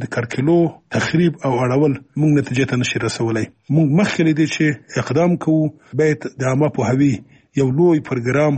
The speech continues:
په ولسوالیو کې، په کلیوالو سیمو کې ترسره کړو. د دې ترڅنګ په دې کې د نوي علما ډېره زیاته مرسته کولی شي او د دې ترڅنګ ډاکټران او طبیبان هم د روغتیا له نظره خلکو ته دغه پوهاوی ورکړي.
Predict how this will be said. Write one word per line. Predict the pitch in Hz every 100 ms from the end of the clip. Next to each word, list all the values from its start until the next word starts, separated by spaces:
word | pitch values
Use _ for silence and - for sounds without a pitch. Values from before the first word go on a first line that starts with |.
| 107 _ -
په |
ولسوالیو | 117 110 - 117 160 160 135
کې، | - 120
په | -
کلیوالو | 113 120 110 107
سیمو | - 190 175
کې | 151
ترسره | 139 170 151 -
کړو. | 143 139 - -
د | 160
دې | 254
ترڅنګ | 202 - 196 180
په | 170
دې | 170
کې | 151
د | 147
نوي | 160 127
علما | 135 131 143 135
ډېره | 131 120
زیاته | 135 135 123
مرسته | 151 - 135
کولی | 135 131 127 -
شي | 123 - - -
او | 143
د | 135 139
دې | 185
ترڅنګ | 160 - 170 156 - 120
ډاکټران | 117 - 127 175 175
او | 147 127
طبیبان | 127 131 156 143 -
هم | 175 151 _ -
د | 131 123
روغتیا | - 175 196
له | 190
نظره | 170 156 156 151 - -
خلکو | 165 151 123
ته | 151
دغه | 151 143 139 - -
پوهاوی | 117 139 151
ورکړي. | 151 180 - 175